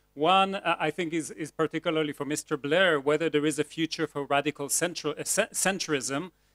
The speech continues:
i-, in an era where a, a lot of parties are moving to the extremes. So is there a, a likely comeback for, uh, radical centrism?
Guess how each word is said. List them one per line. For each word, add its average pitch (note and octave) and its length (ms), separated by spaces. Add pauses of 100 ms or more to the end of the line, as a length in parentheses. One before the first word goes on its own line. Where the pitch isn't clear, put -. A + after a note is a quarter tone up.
(140)
i-, E3 180
in E3+ 160
an D#3+ 140
era D#3+ 320
where C#3+ 360
a, D#3+ 220
a E3 60
lot D#3 160
of - 120
parties D3 400
are C#3 120
moving C#3+ 400
to C3+ 120
the B2+ 140
extremes. B2 760
So C#3+ 200
is D#3 220
there D3+ 240
a, C#3+ 140
a D3+ 40
likely C#3+ 540
comeback C3+ 520
for, B2 380
uh, A#2+ 200
radical B2+ 400
centrism? D3+ 720